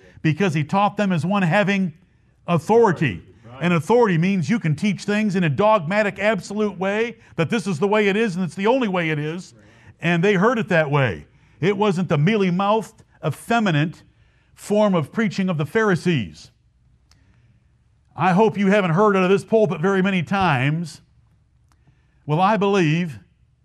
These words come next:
Speaker 1: How many times have you ever heard me say that in my entire life? "Well, I believe." "Well, I think."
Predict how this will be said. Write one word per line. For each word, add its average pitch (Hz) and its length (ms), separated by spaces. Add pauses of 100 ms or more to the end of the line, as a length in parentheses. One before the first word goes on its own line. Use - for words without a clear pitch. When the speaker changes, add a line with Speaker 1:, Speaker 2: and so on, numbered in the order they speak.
(180)
Speaker 1:
How 226 100
many 214 160
times 202 300
have 156 100
you 208 100
ever 170 160
heard 180 240
me 196 160
say 202 240
that 196 400 (160)
in 160 140
my 190 160
entire 165 440
life? 156 460 (500)
"Well, 151 140
I 214 160
believe." 170 680 (1900)
"Well, 170 180
I 254 180
think." 220 580